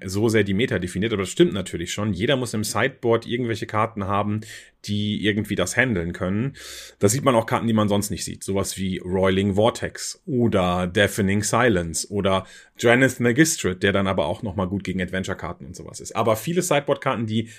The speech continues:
so einen sehr nischigen Effekt haben. Was mich aber generell noch interessieren würde, ähm, und zwar ist der Punkt, weil da bin ich mir immer nicht hundertprozentig sicher, was korrekt ist. Du sagtest, man braucht dann ja diese Sideboard-Karten oder Karten,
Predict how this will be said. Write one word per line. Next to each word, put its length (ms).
so 120
einen 80
sehr 220
nischigen 480
Effekt 340
haben. 300
Was 160
mich 140
aber 140
generell 460
noch 140
interessieren 640
würde, 420
ähm, 560
und 120
zwar 720
ist 200
der 60
Punkt, 520
weil 120
da 140
bin 160
ich 160
mir 320
immer 220
nicht 280
hundertprozentig 800
sicher, 280
was 160
korrekt 340
ist. 240
Du 80
sagtest, 640
man 180
braucht 380
dann 80
ja 100
diese 220
Sideboard-Karten 760
oder 160
Karten, 720